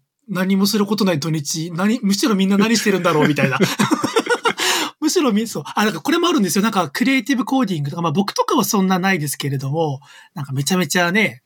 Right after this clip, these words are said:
Speaker 1: あの作品とか作られてる、それこそもちろんお-、お-、おそらく推測ですけど、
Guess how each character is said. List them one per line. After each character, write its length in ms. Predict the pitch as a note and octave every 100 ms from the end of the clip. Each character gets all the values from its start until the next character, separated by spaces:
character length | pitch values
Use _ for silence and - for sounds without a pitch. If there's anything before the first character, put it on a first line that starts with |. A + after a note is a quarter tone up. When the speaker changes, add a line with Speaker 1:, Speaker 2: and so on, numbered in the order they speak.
| -
Speaker 1:
あ 160 | D3
の 120 | C3+ C3+
作 260 | - C#3+
品 160 | - D3
と 160 | D#3+
か 240 | C#3+ C#3 C#3
作 260 | - -
ら 120 | C#3+ C#3
れ 80 |
て 80 | C3+
る、 80 | -
そ 80 | E3
れ 0 |
こ 60 |
そ 100 | D3+
も 100 | C3
ち 140 | D#3 D3
ろ 60 |
ん 20 | -
お-、 60 |
お-、 40 | D#3+ - -
お 40 | -
そ 120 | D4
ら 100 | G#3+
く 80 | -
推 160 | A#3+
測 180 | A#3 B3+
で 60 | B3
す 80 | -
け 80 |
ど、 240 | G#3+ A3